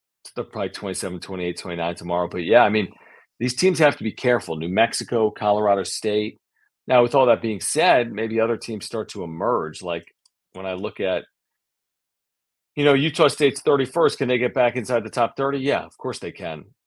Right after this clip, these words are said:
Um, can Boise State get inside the top thirty? They just won at Wyoming by twenty. They were thirty-fifth today. They might get a bump from thirty-five to, like,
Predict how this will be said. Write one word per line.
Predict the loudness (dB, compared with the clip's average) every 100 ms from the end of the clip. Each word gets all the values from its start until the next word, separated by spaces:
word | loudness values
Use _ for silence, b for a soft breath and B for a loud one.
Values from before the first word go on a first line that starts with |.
| _
Um, | -6 -2 -2 -4 -8 _
can | -14 -6 -2 -2 -2 -4
Boise | -2 -2 -2
State | -6 -2 -2 0
get | -4
inside | -2 -2 -2
the |
top | -2 -2 -2
thirty? | -4 -2
They | -2
just | -4 -6
won | -4 -4
at |
Wyoming | -2 -4 -4 -4
by | -6
twenty. | -6 -6 -6
They | -4
were | -6 -8
thirty-fifth | -6 -4 -6 -6 -6 -4
today. | -2 -2
They | -2
might | -2 -4
get | -6
a | -8 -8
bump | -6 -6 -6
from | -14
thirty-five | -8 -8 -6 -6 -6 -6
to, | -10
like, | -10